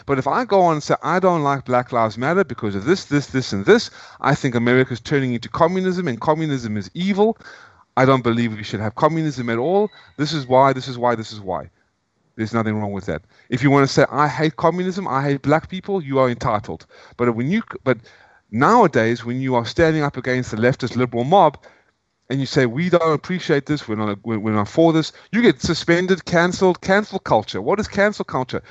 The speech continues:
Eskimo pies, racist. Nikes, racist. Um, white, white actors who are, are, are, uh, have, uh, black voices, uh, okay, uh, um, are, are, are racist,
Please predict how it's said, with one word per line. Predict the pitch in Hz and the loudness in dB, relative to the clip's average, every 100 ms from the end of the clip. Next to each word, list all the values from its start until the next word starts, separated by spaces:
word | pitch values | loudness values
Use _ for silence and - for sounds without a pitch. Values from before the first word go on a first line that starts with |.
| - - _ _ - | -20 -20 _ _ 2
Eskimo | 185 - 185 185 | 2 2 2 2
pies, | - 220 160 101 | 2 2 2 -2
racist. | 104 139 131 107 - - - _ _ _ - | -2 0 0 -4 -8 -8 -10 _ _ _ 0
Nikes, | 180 208 - 151 107 98 - _ | 2 2 -2 -8 -8 -8 -12 _
racist. | 113 139 147 - - - - - _ _ _ _ _ _ _ | -2 2 2 2 -2 -2 -4 -6 _ _ _ _ _ _ _
Um, | 131 139 139 123 _ _ _ - _ 123 _ | 0 0 0 -6 _ _ _ -20 _ _ _
white, | - - 147 131 180 220 143 135 139 | -14 -12 0 2 2 0 0 -2 0
white | 135 139 180 - | 0 2 2 2
actors | 180 214 - 131 127 | -2 -2 -4 -4 -4
who | - 156 143 131 - _ - _ _ | -8 -6 -4 -6 -10 _ -20 _ _
are, | 127 131 131 | 2 4 4
are, | 131 135 | 4 2
are, | - 131 127 123 | 4 2 2 2
uh, | 131 127 | 0 -2
have, | 127 123 110 | -2 -4 -6
uh, | 127 | -10
black | 117 143 175 | 0 0 2
voices, | 135 175 202 131 110 123 - - | 0 0 0 -2 -2 -4 -10 -6
uh, | 117 | -6
okay, | - 127 131 | -2 0 0
uh, | - 123 117 | 0 0 2
um, | 120 117 117 - - - - | 2 0 -4 -12 -20 -20 -4
are, | - 127 | 2 6
are, | 131 | 6
are | 131 123 | 6 4
racist, | 127 127 - 90 | 4 0 -2 -8